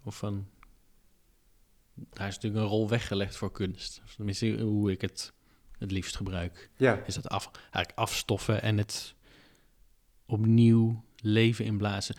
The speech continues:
Speaker 1: zonder historiserend te worden. Natuurlijk belangrijk dat het, het gaat niet over het verleden verheerlijken of het, het, een soort reconstrueren van het verleden, maar wel in...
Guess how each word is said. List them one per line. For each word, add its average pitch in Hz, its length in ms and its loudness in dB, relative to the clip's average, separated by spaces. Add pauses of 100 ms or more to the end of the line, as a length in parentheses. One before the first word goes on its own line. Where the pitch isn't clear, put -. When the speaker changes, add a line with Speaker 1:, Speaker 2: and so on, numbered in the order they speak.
(160)
Speaker 1:
zonder 120 600 4
historiserend 110 920 -4
te 95 80 -10
worden. 95 200 -4
Natuurlijk 104 320 -4
belangrijk 95 420 -4
dat 92 200 -6
het, - 260 -16
het - 140 -20
gaat - 200 -16
niet 87 160 -12
over 90 340 -10 (360)
het - 180 -6
verleden 95 480 2
verheerlijken 92 840 -2
of - 280 -8
het, - 360 -10 (360)
het, - 440 -10
een 113 140 -2
soort 98 160 0
reconstrueren 110 960 6
van 95 140 -2
het 101 120 -4
verleden, 95 420 -4
maar 95 160 -2
wel 101 180 0
in... 104 140 -2